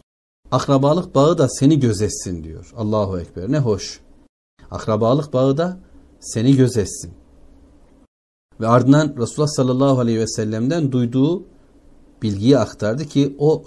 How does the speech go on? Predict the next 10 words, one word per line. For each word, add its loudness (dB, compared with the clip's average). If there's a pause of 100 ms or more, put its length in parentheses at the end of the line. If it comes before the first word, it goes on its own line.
Resulullah -4
sallallahu -2
aleyhi -2
ve -2
sellem -2
de 2
Allahu 2
Teala'nın 2 (800)
ona 2
söylediğini 0